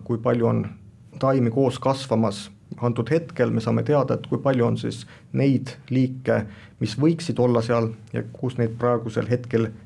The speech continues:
ei ole. Ja kui me seda teame, siis see teooria järgi võiks olla palju tundlikum näitaja, kuidas ökosüsteemid ennast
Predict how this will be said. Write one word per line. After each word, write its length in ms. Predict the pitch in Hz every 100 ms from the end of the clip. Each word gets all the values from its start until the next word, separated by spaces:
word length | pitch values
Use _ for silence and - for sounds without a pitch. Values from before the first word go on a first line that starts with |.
| -
ei 220 | 127 123
ole. 240 | 113 113 - - - - - - -
Ja 160 | 123 120 113 113 113 - - - -
kui 180 | 165 165
me 160 | 139
seda 260 | 120 117 117 - - -
teame, 380 | 147 175 160 120
siis 200 | 123 113 -
see 120 | 120 - - - - - -
teooria 540 | 127 156 160 120 117
järgi 500 | 127 143 120 113 110 113 101
võiks 240 | 127 131 -
olla 360 | 135 127 117 110 - - - - -
palju 260 | 131 127 117 123
tundlikum 840 | 156 156 120 113 117 120 113 110 107 - -
näitaja, 840 | 123 120 147 160 - - 113 110 113 - - - - - -
kuidas 640 | 151 147 117 113 - - - -
ökosüsteemid 760 | 131 - 110 110 - 123 120 113
ennast 420 | 113 101 -